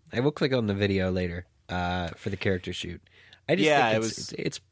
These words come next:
Speaker 1: probably really exciting as an actor to be able to work with a, a property that's as famous and award-winning as Harry Potter.
Speaker 2: Oh, yeah. It's the opportunity of a lifetime. I
Speaker 1: So
Speaker 2: mean, you're,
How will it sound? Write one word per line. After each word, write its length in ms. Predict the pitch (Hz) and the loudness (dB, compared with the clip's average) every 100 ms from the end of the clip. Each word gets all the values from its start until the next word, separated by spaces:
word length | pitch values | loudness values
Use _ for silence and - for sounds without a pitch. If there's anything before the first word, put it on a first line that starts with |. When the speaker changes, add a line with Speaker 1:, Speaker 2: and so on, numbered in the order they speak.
| _ | _
Speaker 1:
probably 680 | - - 220 208 175 135 127 | -16 -8 0 0 2 0 0
really 360 | 110 113 120 110 | 2 2 4 4
exciting 500 | 98 - 101 95 90 | 2 0 -2 -2 -4
as 140 | 92 - | -6 -6
an 60 | |
actor 360 | 90 98 - 92 | -8 -8 -6 -8
to 120 | 87 | -6
be 160 | 90 98 | -4 -2
able 180 | 92 90 | -2 -4
to 240 | 95 90 - - - - - | -4 -6 -8 -20 -20 -14 0
work 260 | 117 113 | 2 2
with 160 | 104 95 | 0 2
a, 260 | 95 92 - 82 85 | 2 2 -2 -4 -4
a 40 | 82 | -6
property 520 | - 104 92 95 95 | 0 0 0 0 0
that's 260 | 92 90 - | 0 -4 -4
as 240 | 92 - - - - - 98 | -4 -4 -8 -20 -20 -12 -8
famous 520 | 98 123 117 107 - | -2 0 0 -2 -4
and 140 | 101 98 | -4 -2
award-winning 720 | 95 104 98 104 104 98 95 | 0 0 2 0 0 -2 -4
as 240 | 95 95 | -6 -4
Harry 160 | 107 95 | -2 -2
Potter. 320 | 101 98 101 - _ _ _ - | -2 -2 -4 -6 _ _ _ -14
Speaker 2:
Oh, 140 | 143 | -8
yeah. 320 | 131 107 101 87 - | -2 0 0 -2 -8
It's 100 | - | -4
the 80 | |
opportunity 540 | 165 143 123 147 143 123 | -2 -2 -4 -6 -2 0
of 80 | 98 | 0
a 40 | |
lifetime. 560 | 95 143 - 78 85 95 _ _ _ _ _ _ _ - - | 0 0 -2 -6 -8 -12 _ _ _ _ _ _ _ -20 -12
I 40 | |
Speaker 1:
So 200 | - 107 | -2 2
Speaker 2:
mean, 80 | 85 | 4
you're, 120 | 135 | 2